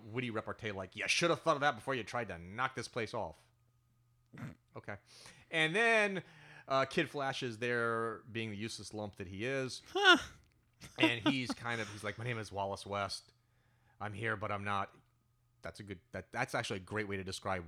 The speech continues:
Speaker 1: why this character exists in
Speaker 2: <laughs>
Speaker 1: post-Rebirth D C U.
Speaker 2: Yeah.
Speaker 1: And he goes, "Roundhouse is dead." If you don't know who Roundhouse is, Steven, he's the fat blue guy.
Speaker 2: Yeah, the one who
Speaker 1: Okay.
Speaker 2: rolls into a ball.
Speaker 1: Right.
Speaker 2: Yeah.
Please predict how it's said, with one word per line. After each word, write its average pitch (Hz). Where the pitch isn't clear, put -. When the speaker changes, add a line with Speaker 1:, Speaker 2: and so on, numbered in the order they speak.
Speaker 1:
why 95
this 92
character 101
exists 95
in 95
Speaker 2:
<laughs> -
Speaker 1:
post-Rebirth 104
D 90
C 87
U. 87
Speaker 2:
Yeah. 123
Speaker 1:
And 113
he 107
goes, 104
"Roundhouse 113
is 87
dead." 85
If 117
you 214
don't 349
know 359
who 311
Roundhouse 302
is, 254
Steven, 135
he's 160
the 156
fat 190
blue 160
guy. 80
Speaker 2:
Yeah, 120
the 120
one 127
who 131
Speaker 1:
Okay. 135
Speaker 2:
rolls 135
into 123
a 113
ball. 110
Speaker 1:
Right. 110
Speaker 2:
Yeah. 104